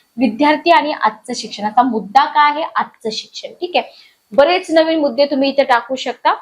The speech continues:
पण रूपरेषा जी आहे ती तुम्हाला इथून समजून जाईल. संहती कार्य साधिका, आता असे जे कोटेशन्स असतात ना छोटे छोटे, त्याचा खूप डीप मिनिंग असतो आणि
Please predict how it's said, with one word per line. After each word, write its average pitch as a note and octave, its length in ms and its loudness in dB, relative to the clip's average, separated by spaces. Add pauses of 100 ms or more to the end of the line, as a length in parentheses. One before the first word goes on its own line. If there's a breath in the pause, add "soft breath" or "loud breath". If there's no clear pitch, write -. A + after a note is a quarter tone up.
(260 loud breath)
पण F#4+ 140 2 (120)
रूपरेषा F4 640 0
जी F4 160 -2
आहे E4+ 140 0
ती F4 200 -2
तुम्हाला B3+ 260 2
इथून D4 320 0
समजून G#3+ 420 -2
जाईल. F3+ 200 2 (380 soft breath)
संहती F4 580 2
कार्य D4 420 0
साधिका, A3 600 -4 (340 loud breath)
आता - 440 0
असे F4+ 320 -8
जे G4 160 -10
कोटेशन्स E4+ 640 -8
असतात D#4+ 320 -4
ना F4 100 -4 (100)
छोटे D4 340 -4
छोटे, A3+ 540 -4 (100)
त्याचा B3+ 240 0
खूप D#4+ 340 0
डीप C4+ 400 2
मिनिंग D4+ 400 0
असतो D4+ 540 -4 (240 loud breath)
आणि C#4+ 180 2